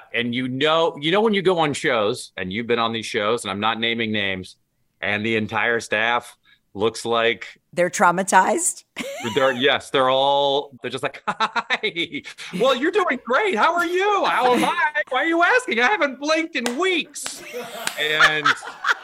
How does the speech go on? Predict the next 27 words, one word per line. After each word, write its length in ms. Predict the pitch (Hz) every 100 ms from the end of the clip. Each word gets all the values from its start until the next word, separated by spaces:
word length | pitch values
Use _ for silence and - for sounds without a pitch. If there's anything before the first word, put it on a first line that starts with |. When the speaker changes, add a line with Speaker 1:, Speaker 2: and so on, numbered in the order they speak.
| - - - -
Speaker 1:
uh, 720 | - 131 123 123 120 117 113 113 - -
and 520 | 131 135 139 143 127 147 123 98
the, 440 | 139 135 131 131 _
I, 200 | 113 120 117 -
I 300 | 123 131 120 _
learned, 380 | 117 143 220 180
'cause 160 | - 120
I, 100 | 104 _ _ -
boy, 180 | 113 82
it 100 | 78
was 140 | 82
years 320 | 104 151 151
ago 160 | 104 107
I 80 | 92
came 180 | 117
out, 40 | 113
I 20 |
was 100 | 120
like, 140 | 135 -
"Oh, 260 | 185 208 180
everybody 540 | 175 220 196 226 226
loves 400 | 214 226 170 -
her. 380 | 143 131 123 127
Everyone 300 | 135 208 208
here 360 | - 202 202 180
likes 640 | 135 143 180 _ - -
her. 460 | 185 175 180 175 160